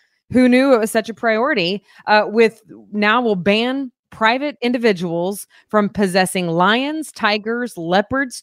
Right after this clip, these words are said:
cheetahs, jaguars, cougars, or any other hybrid big cat. Uh, it applies to big cats that are kept as pets. Now, sanctuaries, universities, and zoos will be exempt.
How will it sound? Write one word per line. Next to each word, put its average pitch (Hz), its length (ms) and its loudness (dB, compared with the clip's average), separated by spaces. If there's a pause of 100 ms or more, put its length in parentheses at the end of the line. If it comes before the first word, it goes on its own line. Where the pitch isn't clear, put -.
cheetahs, 185 640 0 (300)
jaguars, 220 840 0
cougars, 233 600 0
or 190 300 2
any 220 260 4
other 175 280 2
hybrid 185 680 -2 (140)
big 175 400 0 (140)
cat. - 440 -6 (380)
Uh, 185 240 0
it 190 100 0
applies 190 440 -4
to 165 440 -2 (260)
big 226 300 0
cats 196 640 -4
that 170 140 -6
are 170 60 -2
kept 156 320 -8
as 170 140 -8
pets. - 640 -4 (380)
Now, 165 360 -4
sanctuaries, 254 1000 0
universities, 214 840 2
and 165 240 -2
zoos 190 720 4 (220)
will 180 160 -2
be 175 200 -6
exempt. 190 640 -2